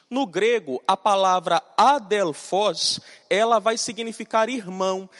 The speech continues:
mas não somente irmão. O grego, ele é uma língua muito pobre,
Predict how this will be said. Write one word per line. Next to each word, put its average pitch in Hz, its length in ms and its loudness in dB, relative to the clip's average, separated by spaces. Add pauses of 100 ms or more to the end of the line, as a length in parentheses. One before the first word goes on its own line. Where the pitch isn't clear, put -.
(120)
mas 262 160 -2
não 330 180 -2
somente 269 760 -6
irmão. 160 460 -6
O 240 60 -4
grego, 262 340 -6
ele 247 260 -6
é 233 120 0
uma 247 240 -4
língua 247 340 -4
muito 240 340 -8
pobre, 180 600 -2